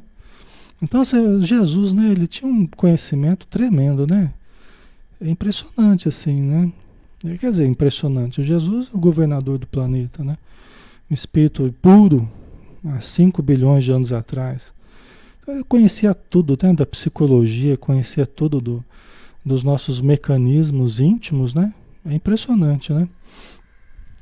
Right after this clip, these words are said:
E como é que ele trouxe isso numa época, né, que as pessoas nem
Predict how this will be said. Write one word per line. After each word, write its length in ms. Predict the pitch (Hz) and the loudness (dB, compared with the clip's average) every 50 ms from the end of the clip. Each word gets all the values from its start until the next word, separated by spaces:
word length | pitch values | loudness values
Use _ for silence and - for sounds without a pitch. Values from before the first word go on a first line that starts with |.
| - - - | -20 -16 -10
E 140 | - 147 135 | -6 -6 -6
como 160 | - - 151 | -2 -2 0
é 80 | 143 151 | 0 0
que 140 | - - 175 | -2 -2 -2
ele 100 | 175 190 | 0 0
trouxe 640 | - - - - 156 180 190 - - - - 165 180 | -2 -2 2 4 4 4 4 2 -2 -2 0 2 2
isso 220 | 196 - - - - - | 2 0 -4 -8 -2 2
numa 200 | 208 208 196 170 | 2 4 4 4
época, 480 | 147 160 180 - - - - - 160 | 4 2 0 0 -4 -10 -6 -4 -4
né, 200 | 147 160 175 185 | -2 0 -2 -2
que 180 | 175 - 160 147 | -2 -4 -4 -6
as 80 | 139 | -6
pessoas 540 | - - 160 139 - - 175 170 175 160 - | -6 -6 -8 -8 -4 -2 -2 -2 -2 -2 -2
nem 280 | - 156 175 202 220 | -2 0 0 0 -2